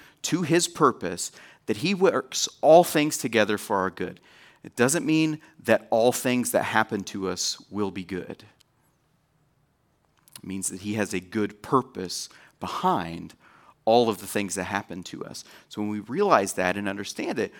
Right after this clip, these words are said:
we can have patience with life and even, as the Bible would say, give thanks in every circumstance. There are a lot of things that,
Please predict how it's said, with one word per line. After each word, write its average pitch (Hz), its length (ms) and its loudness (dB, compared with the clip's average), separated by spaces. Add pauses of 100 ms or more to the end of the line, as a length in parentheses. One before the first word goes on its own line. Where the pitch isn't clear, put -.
(140)
we 120 100 -6
can 104 120 -4
have 92 160 -4
patience 175 500 -4 (800)
with 120 220 -2
life 113 420 4 (340)
and 175 540 2
even, 120 560 0 (300)
as 127 180 2
the 160 80 0
Bible 165 340 4
would 151 140 0
say, 120 420 2 (340)
give 160 220 2
thanks - 1000 -2 (340)
in 110 120 0
every 120 280 2
circumstance. - 1040 -6 (760)
There 170 160 2
are 180 120 4
a 113 80 6
lot 113 360 6
of 165 100 0
things 110 460 -4
that, 90 260 0